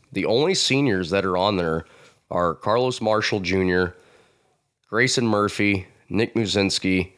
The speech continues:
and Luke Smith. So basically everybody else is juniors or lower,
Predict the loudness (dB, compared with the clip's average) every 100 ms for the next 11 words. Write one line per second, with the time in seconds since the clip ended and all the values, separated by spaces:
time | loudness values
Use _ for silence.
0 | _ _ _ _ -4 -2 0 0 -4 -10
1 | _ _ -10 -2 -2 0 -2 2 2 0
2 | -6 -20 -20 -12 -10 0 0 0 -2 0
3 | 0 0 0 2 0 0 -2 -4 -2 0
4 | 2 2 2 0 -2 -6 -12 -20 _ _
5 | -4 -2 -2 0 0 0 0 -2 -4